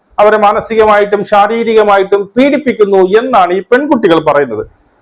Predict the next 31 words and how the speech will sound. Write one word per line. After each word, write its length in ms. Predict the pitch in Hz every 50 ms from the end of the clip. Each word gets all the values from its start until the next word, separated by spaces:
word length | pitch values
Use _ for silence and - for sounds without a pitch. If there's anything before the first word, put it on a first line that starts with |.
| _ -
അതിനോടൊപ്പം 460 | 240 269 294 311 302 294 277 285 277
അവരുടെ 240 | 262 262 262 247 254
അച്ഛൻ 460 | 240 247 247 - - - 381 381 349
പറയുന്ന 380 | 339 277 254 262 262 254 247 240
ഒരു 100 | 233 233
കേസ് 300 | 233 220 208 202 185 214
എന്ന് 160 | 214 208 196
വെച്ച് 180 | 175 175 185
കഴിഞ്ഞാൽ, 260 | 175 160 165 175 214 220 - _ - 180
"ഞാൻ 540 | 196 220 254 277 311 339 349 339 330 359 - _ _ _ _ -
മറ്റൊരു 380 | 233 254 262 262 - 339 330 320
പ്രശ്നവും 420 | 285 269 240 - - 254 262 254
അവിടെ 160 | 240 220 226 233
ഇല്ല, 560 | 220 208 214 240 208 175 180 226 - - - _
പക്ഷെ 220 | - 262 - - 302
ഈ 100 | 294 285
കുട്ടികൾ 480 | - 277 247 - 294 277 269 269 269 269 - _ _ _ - -
മുടി 360 | 214 226 240 285 277 247 247 226
സ്ട്രെയിറ്റൻ 420 | 185 - - 226 233 226 240 240 220
ചെയ്യുന്നതും 480 | 226 220 214 208 214 196 214 220 214
അല്ലെങ്കിൽ 360 | 214 214 214 214 208 214 208
പിരിയം 460 | 202 - - 233 233 247 269 262 254 214
ത്രെഡ് 260 | 220 220 220 220 214
ചെയ്തതും 440 | 247 240 226 202 202 214 214 214 208
ഞാൻ 320 | 220 220 233 269 277 262
എതിർത്തു, 460 | 220 196 233 262 - - - 160 - - _ _ _ _ _ _ _ _ - - -
അതുകൊണ്ടാണ് 480 | 247 285 330 330 302 254 240 220 214
കുട്ടികൾ 320 | 196 180 175 180 190 190 180
പോയത്." 400 | 147 156 143 120 101 104 95 - _ -
അപ്പൊ 160 | 185 233 269
നോക്കിക്കോണം, 580 | 247 226 240 240 277 240 233 202 208 240 262 -